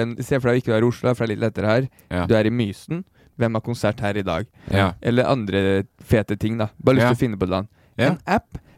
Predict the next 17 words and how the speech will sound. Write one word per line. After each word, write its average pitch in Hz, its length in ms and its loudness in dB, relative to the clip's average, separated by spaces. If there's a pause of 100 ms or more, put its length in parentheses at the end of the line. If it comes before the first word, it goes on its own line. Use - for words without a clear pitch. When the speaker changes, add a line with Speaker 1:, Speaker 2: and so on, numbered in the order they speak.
Speaker 1:
hvor 143 120 2
det 147 80 2
går 156 120 4
an 135 80 -2
å 131 140 -2
da 135 120 0
skrive 135 320 -2
inn 131 160 -6 (260)
quiz, - 380 -2
får 175 140 0
du 151 60 2
opp - 120 -2
alle 127 240 0
stedene 120 300 -6
som 123 120 -6
har 117 80 2
quiz - 380 -4